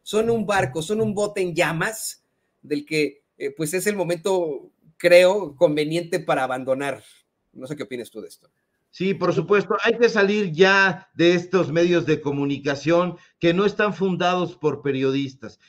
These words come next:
Speaker 2: El, eh, en efecto, hace unos días platicábamos justamente que son pocos los medios de comunicación que son fundados y dirigidos por periodistas. Sin Censura es uno de ellos,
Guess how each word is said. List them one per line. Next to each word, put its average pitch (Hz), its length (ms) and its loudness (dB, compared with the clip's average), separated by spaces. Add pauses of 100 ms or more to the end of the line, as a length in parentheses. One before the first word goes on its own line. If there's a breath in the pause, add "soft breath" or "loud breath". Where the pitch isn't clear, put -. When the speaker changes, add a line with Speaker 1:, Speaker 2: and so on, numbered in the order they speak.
Speaker 2:
El, 151 480 0
eh, 143 500 0
en 147 80 -2
efecto, 196 420 -2
hace 175 180 -2
unos 160 180 -2
días 156 220 0
platicábamos 139 640 -6
justamente 160 720 -4 (160 soft breath)
que 151 80 -6
son 180 220 -2
pocos 196 240 0
los 160 160 0
medios 175 320 0
de 156 120 -2
comunicación 135 840 -4 (220 soft breath)
que 151 100 0
son 170 380 -4 (140)
fundados 175 840 -2
y 151 80 -2
dirigidos 143 560 -2
por 131 240 -6
periodistas. 117 800 -6 (300)
Sin 135 200 -6
Censura 139 360 2
es 151 100 -4
uno 156 180 0
de 214 220 2
ellos, 214 420 -6